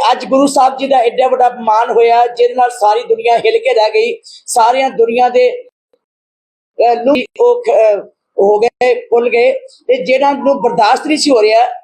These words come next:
ਅੱਜ ਅਸੀਂ ਸਿੱਖ ਕੌਮ ਜਿਹੜੀ ਹੈ, ਉਹ ਸਾਰੀ ਖਿੰਡਰੀ ਪੁੰਡਰੀ ਗਈ ਹੈ, ਸਾਰਿਆਂ ਦੇ ਮਨਾਂ ਨੂੰ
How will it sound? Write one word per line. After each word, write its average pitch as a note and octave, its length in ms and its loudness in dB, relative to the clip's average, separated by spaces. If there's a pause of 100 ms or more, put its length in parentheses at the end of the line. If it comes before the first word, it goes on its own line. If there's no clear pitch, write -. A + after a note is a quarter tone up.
(260)
ਅੱਜ B3+ 160 -2
ਅਸੀਂ C#4 340 -2
ਸਿੱਖ D4 280 -2
ਕੌਮ B3 340 -2
ਜਿਹੜੀ A#3+ 320 -2
ਹੈ, A#3 180 2
ਉਹ B3 420 0 (120)
ਸਾਰੀ C#4 640 0
ਖਿੰਡਰੀ C#4 400 -2
ਪੁੰਡਰੀ B3+ 380 -4
ਗਈ A#3 260 2
ਹੈ, A#3+ 160 0 (240)
ਸਾਰਿਆਂ C4 380 0
ਦੇ C4+ 140 0
ਮਨਾਂ A#3+ 320 0
ਨੂੰ B3+ 240 0